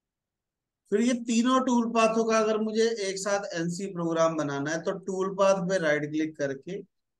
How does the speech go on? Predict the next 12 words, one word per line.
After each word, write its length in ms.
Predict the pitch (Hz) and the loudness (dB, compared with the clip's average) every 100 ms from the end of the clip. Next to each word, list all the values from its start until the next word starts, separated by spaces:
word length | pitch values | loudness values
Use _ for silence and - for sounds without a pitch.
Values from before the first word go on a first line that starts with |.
| _ - | _ -4
add 460 | 160 165 170 170 175 | 0 2 2 -2 -4
to 160 | 175 165 | -4 -2
एनसी 320 | 156 160 151 | -2 -4 -6
program 420 | 151 151 147 147 | -4 -2 -2 -2
कर 160 | 139 127 | -4 -6
दो। 300 | 131 175 - _ _ _ _ _ _ _ _ _ _ _ _ _ _ _ _ _ _ _ _ _ _ _ _ _ _ _ _ _ _ | -6 -8 -10 _ _ _ _ _ _ _ _ _ _ _ _ _ _ _ _ _ _ _ _ _ _ _ _ _ _ _ _ _ _
अभी 180 | 147 165 | -6 -2
एनसी 240 | 180 180 185 | -2 -2 -4
प्रोग्राम 460 | 185 196 202 185 | -2 0 2 2
है 280 | 165 156 160 | 2 2 0
नहीं 140 | 143 | -2
कहता। 280 | 120 120 120 | -4 -8 -10